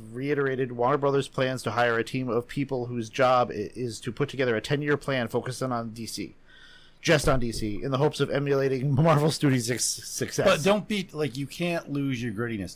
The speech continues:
Speaker 2: D C is very dark and gritty. If they lose that, I'm not gonna give a shit about it
Speaker 1: Yeah, yeah.
Speaker 2: anymore.
Speaker 1: These are brands that are known everywhere in the world.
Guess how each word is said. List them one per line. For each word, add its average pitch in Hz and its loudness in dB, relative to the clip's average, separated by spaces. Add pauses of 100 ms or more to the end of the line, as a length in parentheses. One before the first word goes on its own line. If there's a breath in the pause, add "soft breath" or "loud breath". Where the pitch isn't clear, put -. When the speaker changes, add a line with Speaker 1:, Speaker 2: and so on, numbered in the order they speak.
Speaker 2:
D 135 -4
C 160 -4
is 120 0
very 123 0
dark 131 2
and 127 -2
gritty. 110 -4
If 98 -8
they 98 -4
lose 117 -4
that, 143 4
I'm 98 -4
not 101 -2
gonna 110 -6
give 98 -4
a - -6
shit 87 -8
about 85 -2
it 156 0
Speaker 1:
Yeah, 143 2
yeah. 123 0
Speaker 2:
anymore. 85 -2 (400 loud breath)
Speaker 1:
These 156 2
are 170 6
brands 151 2
that 139 4
are 127 2
known 139 -2
everywhere 156 4
in 147 0
the 143 -2
world. 113 -2